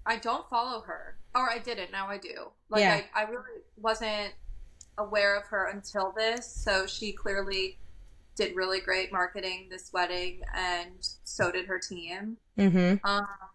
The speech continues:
Speaker 1: I also enjoyed the fa-, I mean, I'm not, like, a super critical person, but obviously, like, hosting a rehearsal dinner on the streets in Soho is one of the most, like, iconic things that we've seen in this industry in the last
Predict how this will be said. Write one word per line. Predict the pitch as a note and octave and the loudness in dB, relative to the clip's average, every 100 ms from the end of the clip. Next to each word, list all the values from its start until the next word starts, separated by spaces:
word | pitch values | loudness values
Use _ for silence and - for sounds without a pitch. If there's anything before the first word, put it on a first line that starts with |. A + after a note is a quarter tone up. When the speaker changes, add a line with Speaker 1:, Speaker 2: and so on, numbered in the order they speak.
| - - _ - | -20 -20 _ 0
Speaker 1:
I | A4+ | 0
also | B4+ A4 F4+ | 0 -4 -2
enjoyed | D4 C#4 A#3+ A#3 | -2 0 0 -2
the | A#3+ | -6
fa-, | - C4 | -2 -2
I | |
mean, | D4 D4 D4 _ - - | -2 -8 -10 _ -20 0
I'm | C4 E4+ | 0 2
not, | A#4+ - | -4 -6
like, | F#4+ | 0
a | C4 A#3 | 2 0
super | - - A3 A3 | -4 -6 -2 -2
critical | G#3 G3 G3 F3+ | 0 -4 0 -2
person, | - F#3+ F#3+ F3+ - | 0 -6 -6 -12 -2
but | G3 F#3+ - - - - - - | 0 0 -4 -20 -20 -20 -20 0
obviously, | A#3 B3 C#4 C4+ D4 C#4+ | 4 4 0 -10 -6 -2
like, | C4+ A3+ | 0 -2
hosting | - A3+ A3 A#3+ A3 | 0 2 2 0 2
a | |
rehearsal | G3+ G3 F#3 G#3+ | 2 4 2 -2
dinner | G#3+ G#3+ G#3 G3 | -2 0 2 2
on | |
the | F#3+ - | 0 -4
streets | G3 F#3+ G3+ | 0 0 0
in | G3 | -4
Soho | G3+ F3+ G3+ G#3+ | 2 4 6 4
is | G#3 | 4
one | G3 | 0
of | F#3+ | 0
the | F#3+ | -2
most, | F3 F3 | -4 -4
like, | F#3 F3 - - - - | -4 -2 -4 -8 -12 -2
iconic | A3 A3 - G3+ G3+ G#3 - | -2 -2 -2 0 0 -2 -4
things | G3 F#3 G3+ | -4 -4 -2
that | G3 | -2
we've | F#3+ F#3+ | -2 -6
seen | - G3+ F#3 F#3+ | -6 -4 -2 -2
in | F#3 | -2
this | F3+ | -4
industry | F#3 F#3 F#3+ - G3+ G3 | -6 -6 -6 0 2 2
in | G3 | 2
the | |
last | F3+ E3+ F3+ - - - | 2 4 4 0 -8 -12